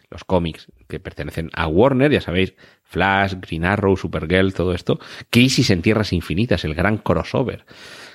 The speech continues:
que ya fue revolucionario, creo que era George Pérez, el, el, el autor de ese cómic, ya fue revolucionario en los años ochenta.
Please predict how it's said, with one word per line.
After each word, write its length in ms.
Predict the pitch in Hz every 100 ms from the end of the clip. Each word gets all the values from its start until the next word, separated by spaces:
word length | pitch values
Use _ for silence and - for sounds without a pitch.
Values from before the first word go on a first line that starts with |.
| _
que 240 | - 92
ya 180 | 82 95
fue 220 | - 110
revolucionario, 840 | 101 101 98 95 90 92 104 123 113
creo 160 | 95
que 60 | 117
era 140 | 117
George 260 | 92 95 - -
Pérez, 360 | 80 - - -
el, 360 | 71 60 57 -
el, 600 | 82 71 64 58 60 - _ _ -
el 140 | 90 82
autor 320 | 78 85 87 - - _
de 120 | - 82
ese 140 | -
cómic, 280 | 82 92 110
ya 100 | 87
fue 140 | 104
revolucionario 580 | 95 92 92 90 98 110
en 80 | 85
los 140 | 80
años 420 | 82 85 85 85 - _ _
ochenta. 520 | 101 - 104 -